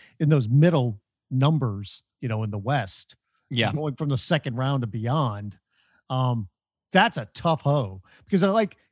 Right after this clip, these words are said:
Speaker 1: even if the Lakers, say they play the Suns, okay, say, say the Lakers win that, okay,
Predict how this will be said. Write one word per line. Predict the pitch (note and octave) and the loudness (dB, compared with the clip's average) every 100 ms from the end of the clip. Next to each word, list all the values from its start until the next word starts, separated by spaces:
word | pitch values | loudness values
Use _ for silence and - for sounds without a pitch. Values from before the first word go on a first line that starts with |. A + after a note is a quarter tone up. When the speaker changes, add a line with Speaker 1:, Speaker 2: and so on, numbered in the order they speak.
| _ | _
Speaker 1:
even | A#3+ C#4 D#4 | -2 -2 -4
if | A#3 | -2
the | |
Lakers, | F3+ G3 F3 C#3 G#2+ | 0 0 0 -2 0
say | F#3 | -2
they | E3+ | 0
play | E3 | 0
the | C3 | -2
Suns, | A#2 D3 G#2+ F#2 - _ _ _ _ _ _ | -2 -2 -4 -8 -18 _ _ _ _ _ _
okay, | C3+ C#3 C#3 A#2+ _ | -6 -2 -2 -2 _
say, | - G3+ A3+ - | -2 -2 -2 -6
say | - C4 | -8 -6
the | A3+ | -6
Lakers | F3 D#3 E3 C#3 B2+ G#2 | -4 -4 -4 -4 -6 -6
win | G2 A2 E3 B2 | -6 -4 -4 -4
that, | E2+ - - _ _ _ _ _ C3 | -10 -20 -20 _ _ _ _ _ -8
okay, | A#2+ C3 C3+ D#3 | -4 -2 -2 -4